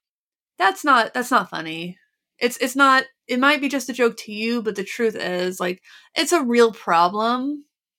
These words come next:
And it's just, it's not a, but then it's not a funny joke. Why,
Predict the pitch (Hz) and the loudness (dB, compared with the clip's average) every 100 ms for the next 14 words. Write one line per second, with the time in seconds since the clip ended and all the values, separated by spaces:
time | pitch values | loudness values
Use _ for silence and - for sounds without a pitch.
0 | _ - 226 226 226 - 285 262 - 247 | _ -12 -4 0 0 -2 -8 -8 -10 -4
1 | 311 381 - - 370 415 392 415 339 - | 0 2 0 -2 -4 -4 0 2 2 -2
2 | - 269 381 - - - _ _ _ _ | -16 -10 -8 -10 -12 -20 _ _ _ _
3 | _ _ _ _ _ _ _ - 240 320 | _ _ _ _ _ _ _ -8 2 2
4 | 381 | 2